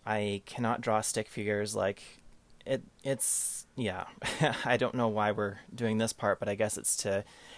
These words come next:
get familiar with how each tooth is. Um, and honestly, like, I'm kinda proud of my work. Um,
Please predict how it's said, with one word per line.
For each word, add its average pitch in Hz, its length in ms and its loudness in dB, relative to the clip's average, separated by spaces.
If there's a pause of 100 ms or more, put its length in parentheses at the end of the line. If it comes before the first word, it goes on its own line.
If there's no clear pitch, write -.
get 165 180 6
familiar 139 460 4
with 113 200 2 (420)
how 120 240 2
each - 260 -4
tooth - 360 -4
is. 98 420 2 (840)
Um, 104 600 4 (1080)
and 131 360 4
honestly, 151 460 2
like, 127 180 2
I'm 131 160 -2 (260)
kinda 180 200 0
proud 147 220 4
of 143 60 4
my 147 120 2
work. 147 340 0 (460)
Um, 104 500 -4